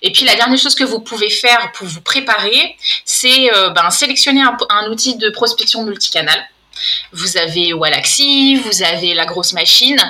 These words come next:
Ça, ça vous permettra d'automatiser au moment venu, quand vous aurez publié votre événement,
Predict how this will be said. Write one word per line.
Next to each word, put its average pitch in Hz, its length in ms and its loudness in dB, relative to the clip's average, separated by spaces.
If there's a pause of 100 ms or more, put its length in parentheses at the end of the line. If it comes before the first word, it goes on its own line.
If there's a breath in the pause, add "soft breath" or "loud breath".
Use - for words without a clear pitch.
(280 loud breath)
Ça, 277 160 -2
ça 277 160 2
vous 226 140 -2
permettra 220 720 2 (260 loud breath)
d'automatiser 254 1160 0
au 247 100 4
moment 240 520 4
venu, 226 340 -2
quand 208 100 -4
vous 175 240 -2
aurez 226 180 2
publié 202 480 -2
votre 185 320 -4
événement, 180 600 -2